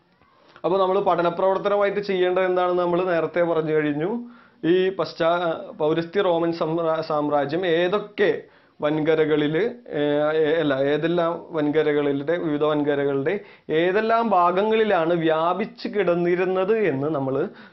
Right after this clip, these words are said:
നോട്ട് പുസ്തകത്തിലേക്ക് പകർത്തി എഴുതുന്നതാണ് നമ്മളുടെ പഠന പ്രവർത്തനമായിട്ട് നമ്മൾ ഈ ഒരു പാഠഭാഗത്തിന്റെ ഈ ഒരു ഭാഗത്ത് നമ്മൾ എടുത്തിരിക്കുന്നത്.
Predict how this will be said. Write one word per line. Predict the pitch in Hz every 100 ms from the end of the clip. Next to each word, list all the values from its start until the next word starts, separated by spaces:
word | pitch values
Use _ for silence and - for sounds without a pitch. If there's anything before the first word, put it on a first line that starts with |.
| -
നോട്ട് | 160 180 -
പുസ്തകത്തിലേക്ക് | 214 220 - 196 202 190 190 180
പകർത്തി | 233 185 165 165 180
എഴുതുന്നതാണ് | 170 160 151 147 147
നമ്മളുടെ | 175 165 160 165
പഠന | 160 160 165
പ്രവർത്തനമായിട്ട് | 165 165 156 151 147 143 139 147
നമ്മൾ | 143 139 165 - - - -
ഈ | 196
ഒരു | 254
പാഠഭാഗത്തിന്റെ | 240 226 175 170 170 165 165 170 214
ഈ | 196
ഒരു | 208 196
ഭാഗത്ത് | 180 160 143 151
നമ്മൾ | 147 143
എടുത്തിരിക്കുന്നത്. | 147 123 127 117 113 98 - _